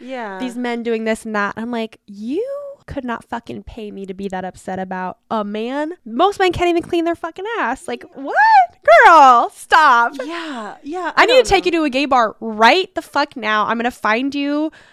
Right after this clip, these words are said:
Speaker 2: a hot femme or a hot butch. I don't know, whatever you're into, we'll figure it out. I, here's the thing. I don't really believe in straight people.
Speaker 1: Yeah.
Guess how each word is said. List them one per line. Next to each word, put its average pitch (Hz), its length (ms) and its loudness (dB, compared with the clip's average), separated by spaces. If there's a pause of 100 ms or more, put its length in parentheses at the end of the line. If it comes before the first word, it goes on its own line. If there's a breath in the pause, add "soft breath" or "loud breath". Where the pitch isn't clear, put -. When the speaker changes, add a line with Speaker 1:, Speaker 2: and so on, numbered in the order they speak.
(120)
Speaker 2:
a - 60 -6
hot 247 240 -2
femme 226 280 0
or 220 60 -2
a 226 60 0
hot 226 200 -2
butch. 208 260 -2
I 208 60 -6
don't 202 100 -4
know, 185 80 -8
whatever 190 240 -4
you're 262 100 -4
into, 226 160 -6
we'll 202 80 -10
figure 208 260 -8
it 202 40 -2
out. 180 500 -2
I, 403 240 -4
here's 392 180 -8
the 349 60 -18
thing. 226 160 -10
I 240 80 -8
don't 339 120 -8
really 294 200 -12
believe 202 280 -12
in 190 120 -16
straight - 200 -20
people. - 340 -20 (160)
Speaker 1:
Yeah. 320 220 -6